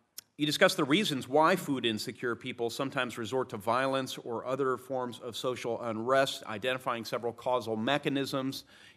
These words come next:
in the scholarly literature, including grievance, economic, or governance motivations. General Casalaw, does Doctor Silva's research, drawing that linkage between food insecurity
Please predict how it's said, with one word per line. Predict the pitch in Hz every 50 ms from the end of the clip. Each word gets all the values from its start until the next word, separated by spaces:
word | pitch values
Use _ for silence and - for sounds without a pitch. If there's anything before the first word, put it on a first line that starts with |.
| _ -
in | - 156 170 170
the | 151
scholarly | 147 - - 139 135 139 139 139 127 120 120 120
literature, | 113 123 139 135 139 131 131 - - 131 127 123 123
including | 107 101 - 131 120 110 104 98
grievance, | 92 107 123 147 160 143 151 147 139 139 - - - _ 135
economic, | 139 131 - 135 120 120 127 127 131 131 131 - -
or | - 135 120 117 113
governance | 110 117 123 127 120 127 120 120 120 113 - -
motivations. | 123 120 117 110 101 104 107 110 110 107 - 98 90 - - - - _ _ - - - _ _ _ _ _ _ _ _ _ _ -
General | - 151 160 170 151
Casalaw, | - 175 170 156 156 - 180 165 160 156 156 156 160 - - _ _ _ _ _ _ _ _ _ _ _ _ _ _ _ -
does | 160 165 147 -
Doctor | - 202 233 226 - 165
Silva's | - - - 185 175 175 151 160 147 - 120
research, | 123 143 151 151 143 - 113 95 95 101 - -
drawing | - 139 143 147 151 143
that | 143 131 123 - 131 127
linkage | 143 156 160 151 - 113 101 98 - - -
between | - 117 - 143 131 127 113
food | - - 160 175 175 156
insecurity | 160 151 139 - - 135 - - 147 139 135 135 135 131 131 131 135 135